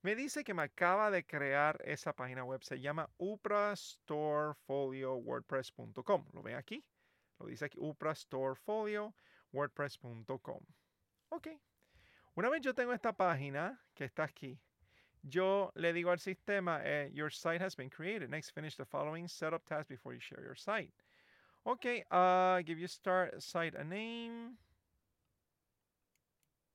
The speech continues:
Él te da opciones para ustedes cambiar aquí. Pero, ¿qué ocurre? Usualmente, yo, cuando hago esto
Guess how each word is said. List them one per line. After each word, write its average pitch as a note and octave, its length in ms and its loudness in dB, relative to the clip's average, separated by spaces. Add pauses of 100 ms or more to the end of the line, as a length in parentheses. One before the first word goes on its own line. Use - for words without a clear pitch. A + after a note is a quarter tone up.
(1040)
Él A#3 120 -2
te G4 120 0
da F#4+ 100 6
opciones A3 480 0
para C#3 160 2
ustedes E3 320 -2
cambiar G3 360 0
aquí. E3+ 340 -6 (460)
Pero, G#3+ 200 0
¿qué C#4+ 120 -4
ocurre? D#3 640 -2
Usualmente, F#3 1500 -2 (2000)
yo, D#3 680 2 (880)
cuando D3+ 380 2
hago E3 280 4
esto C#3 420 -4